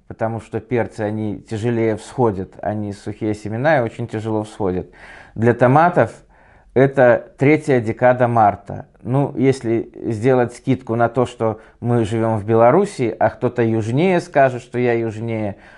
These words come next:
а кто-то скажет севернее, то есть плюс-минус неделю туда, туда, или с-, то есть кто южнее, значит, на неделю раньше, кто севернее,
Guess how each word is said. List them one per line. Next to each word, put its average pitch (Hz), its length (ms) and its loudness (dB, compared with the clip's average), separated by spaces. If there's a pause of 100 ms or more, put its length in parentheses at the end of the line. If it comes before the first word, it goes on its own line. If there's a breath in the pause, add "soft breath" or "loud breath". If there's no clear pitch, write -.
а - 60 -16
кто-то 113 260 -2
скажет 107 420 -2
севернее, 143 560 2
то - 140 -2
есть 170 260 0 (240)
плюс-минус 143 680 0
неделю 120 600 2 (460 soft breath)
туда, 165 540 2 (1900)
туда, 139 400 6 (240)
или 127 420 0
с-, 131 140 -6
то - 140 2
есть 131 180 4
кто - 180 2
южнее, 123 640 2
значит, 107 380 -6
на 113 100 -4
неделю 110 420 2
раньше, 170 400 2
кто 123 220 -2
севернее, 160 720 2